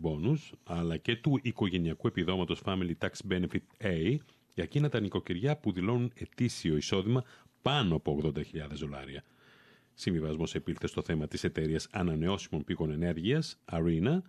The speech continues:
όπου τελικά θα συνεχίσει να λαμβάνει κρατική επιχορήγηση ύψους οκτακοσίων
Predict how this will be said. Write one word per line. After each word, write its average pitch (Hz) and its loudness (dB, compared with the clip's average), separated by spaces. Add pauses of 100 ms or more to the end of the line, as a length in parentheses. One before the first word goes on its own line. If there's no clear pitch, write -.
(260)
όπου 90 -2
τελικά 78 -2
θα 90 -2
συνεχίσει 87 0
να 78 0
λαμβάνει 76 -2
κρατική 78 -6
επιχορήγηση 87 -2
ύψους - -2
οκτακοσίων 92 -2